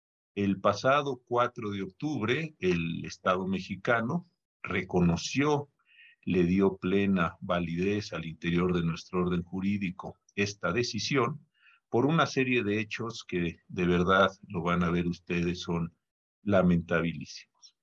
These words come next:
La parte interesante, la parte amable de este asunto fue el enorme trabajo que una organización de la sociedad civil, Documenta,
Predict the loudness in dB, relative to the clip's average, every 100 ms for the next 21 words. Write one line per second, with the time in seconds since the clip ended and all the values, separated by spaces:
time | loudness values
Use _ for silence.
0 | _ _ _ 0 0 2 2 0 -2 2
1 | 4 2 0 -4 -2 0 0 0 2 2
2 | 2 -4 -6 -2 0 0 -2 0 0 0
3 | -2 -4 0 0 2 4 4 2 -2 -8
4 | -10 -10 -4 -2 -2 -4 -2 -2 -6 _
5 | _ -10 -6 -2 -2 -2 -6 -6 -14 -20
6 | -20 _ _ 4 8 8 8 6 4 2
7 | 4 6 6 4 -2 -6 -6 -2 2 2
8 | 2 4 2 2 -2 -4 -2 0 -2 -4
9 | -6 -4 -4 -6 -8 -2 -2 0 2 4
10 | 4 0 _ _ _ 2 4 6 6 6
11 | 6 4 2